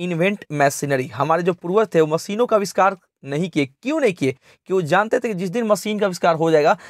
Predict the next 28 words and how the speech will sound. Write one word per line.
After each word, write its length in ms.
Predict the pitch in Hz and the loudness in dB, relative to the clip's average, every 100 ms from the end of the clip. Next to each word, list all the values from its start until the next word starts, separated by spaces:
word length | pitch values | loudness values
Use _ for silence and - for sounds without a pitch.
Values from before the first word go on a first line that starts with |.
| - - | -20 -10
हर 180 | - 226 | -2 2
व्यक्ति 340 | 185 190 208 | 2 0 0
अपना 240 | 190 185 170 | -4 -2 -4
काम 320 | - 160 202 _ _ | -2 -4 -6 _ _
हाथ 340 | - 156 185 - | -4 2 2 0
पैर 140 | 160 160 | -10 -6
से 260 | - 185 - _ - | -2 -2 -4 _ -8
नहीं 260 | 147 165 | -2 0
करेगा, 400 | 247 165 139 131 - _ - | 2 2 4 0 -6 _ -12
वो 60 | 127 | -2
सब 180 | 185 | -2
मशीन 360 | 165 151 - 285 | -2 -4 -4 -2
पे 120 | - | -2
डिपेंड 280 | 156 156 151 | 0 0 2
हो 60 | 147 | 4
जाएगा 140 | 139 | 4
और 80 | 143 | 4
हम 140 | 143 | 2
सब 200 | 135 180 _ - | -2 -4 _ -10
आलसी 400 | 135 131 - 139 | -8 -8 -4 -4
बन 240 | 131 120 | -4 -8
जाएंगे, 260 | 127 - - _ _ _ _ - | -8 -10 -12 _ _ _ _ -6
ठीक 140 | 170 | 2
है? 140 | 247 269 _ _ | 2 0 _ _
इसलिए 220 | 143 131 143 | -8 0 2
आप 100 | 143 | 2
लोग 240 | - - | -6 -6
इंडियन 280 | 151 175 220 | -2 0 0